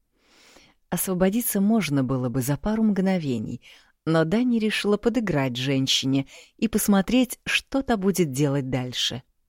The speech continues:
Дверь открылась, впуская статную Теру, явно высшую. «Нравится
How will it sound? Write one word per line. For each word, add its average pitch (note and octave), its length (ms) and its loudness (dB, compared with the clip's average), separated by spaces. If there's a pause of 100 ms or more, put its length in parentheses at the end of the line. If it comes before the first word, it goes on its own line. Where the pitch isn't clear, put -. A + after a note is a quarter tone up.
(1160)
Дверь F3+ 360 6
открылась, F3+ 840 0 (320)
впуская D3+ 480 0
статную C#3 560 0
Теру, E3+ 400 0 (320)
явно C#3 560 2
высшую. B2+ 640 -4 (1300)
«Нравится F3 840 4